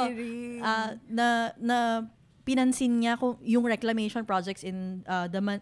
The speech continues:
Speaker 2: the Manila
Speaker 1: Cavite
Speaker 2: Cavite
Speaker 1: ex.
Speaker 2: area, di ba?
Speaker 1: Uh-uh.
Speaker 2: Na parang talagang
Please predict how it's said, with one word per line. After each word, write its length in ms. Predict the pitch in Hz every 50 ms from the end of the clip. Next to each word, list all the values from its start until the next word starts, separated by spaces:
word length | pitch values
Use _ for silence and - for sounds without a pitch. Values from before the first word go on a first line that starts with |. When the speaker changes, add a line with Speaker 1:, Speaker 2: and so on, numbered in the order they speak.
| -
Speaker 2:
the 220 | - - 185 170 190
Manila 320 | 190 196 226 202 190 190 185
Speaker 1:
Cavite 380 | 196 - 214 190 190 190 -
Speaker 2:
Cavite 60 | 208
Speaker 1:
ex. 100 | 202 -
Speaker 2:
area, 320 | 185 175 175 175 175 180 175
di 100 | 160 196
ba? 140 | 208 208 170
Speaker 1:
Uh-uh. 300 | 180 196 190 185 180 180 196 202
Speaker 2:
Na 140 | - 214 214
parang 480 | - 220 214 214 214 214 214 214 214 214 - _ _ _ _ _ _ _ _ _ _ _ _ _ - - _ _ _ _
talagang 560 | - 226 220 226 214 233 226 220 220 214 214